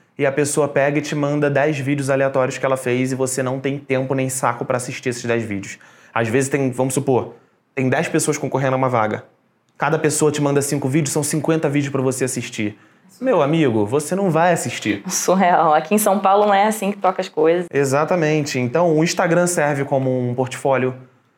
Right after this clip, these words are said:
Speaker 1: As publicações, muitas das vezes o seu portfólio são as suas publicações, por exe-, por exemplo, no grupo do Facebook. A pessoa digita o seu nome e mostra lá todas as suas publicações, são as coisas que você fez. Ou um demo reel que você faz, onde você exemplifica todos os seus trabalhos. Um demo reel de direção,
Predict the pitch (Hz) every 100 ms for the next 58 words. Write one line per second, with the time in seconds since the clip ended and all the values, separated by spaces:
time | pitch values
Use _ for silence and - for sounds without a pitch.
0 | _ _ - 127 - 156 156 165 151 156
1 | 151 165 202 196 170 175 180 185 175 180
2 | 180 - 151 185 170 120 - - - 165
3 | 156 185 180 185 180 175 175 175 185 175
4 | 170 165 170 180 170 175 208 180 214 226
5 | 208 214 214 180 190 165 165 175 165 185
6 | 185 - 180 175 196 190 196 196 185 185
7 | - _ 165 180 185 185 180 175 180 180
8 | 175 175 180 175 170 170 170 170 165 170
9 | - _ _ _ - 175 208 196 202 196
10 | 196 202 175 175 175 175 165 165 151 143
11 | 151 151 156 151 151 156 156 156 151 151
12 | 151 151 147 151 143 - - - _ 147
13 | 147 156 156 151 160 147 143 143 143 165